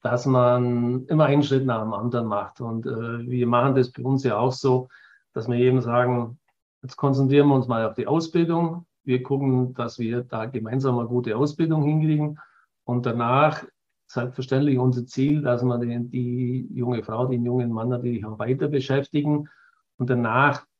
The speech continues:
gehen wir die nächsten Schritte. Und gerade beim, wenn man so ein Anlagenbauer, äh, wenn man hier arbeitet, so wie wir das sind, da nimmt man ja auch so den, den ganzen Prozess einer Achterbahn mit. Also wir sind ja nicht nur Zulieferer, sondern wir,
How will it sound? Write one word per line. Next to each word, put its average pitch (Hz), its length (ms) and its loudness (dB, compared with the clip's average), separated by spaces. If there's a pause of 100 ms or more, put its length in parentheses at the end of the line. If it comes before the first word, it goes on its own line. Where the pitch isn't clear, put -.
(200)
gehen 127 180 2
wir 127 80 4
die 123 140 -2
nächsten 113 400 -4
Schritte. 110 500 -6 (120)
Und 120 280 -4
gerade 123 400 2
beim, 120 540 2
wenn 120 100 0
man 117 120 0
so 120 180 -4
ein 117 180 -2
Anlagenbauer, 147 1300 4 (120)
äh, - 60 -14
wenn 139 360 -6
man 123 180 -4
hier 135 280 2
arbeitet, 131 460 2
so 117 140 -2
wie 110 160 -2
wir 123 240 2
das 143 240 0
sind, 147 280 2 (580)
da 127 120 6
nimmt 156 240 8
man 151 100 6
ja 139 160 6
auch 135 140 4
so 135 180 2
den, 127 220 0
den 123 160 -2
ganzen 131 420 0
Prozess 123 680 -2
einer 110 280 -6
Achterbahn 110 540 -2
mit. 107 380 -8 (100)
Also 135 140 -12
wir 131 100 -2
sind 123 280 -4
ja 120 180 -6 (160)
nicht 131 160 -12
nur 113 140 -2
Zulieferer, 151 600 2
sondern 123 460 -2
wir, 117 240 -4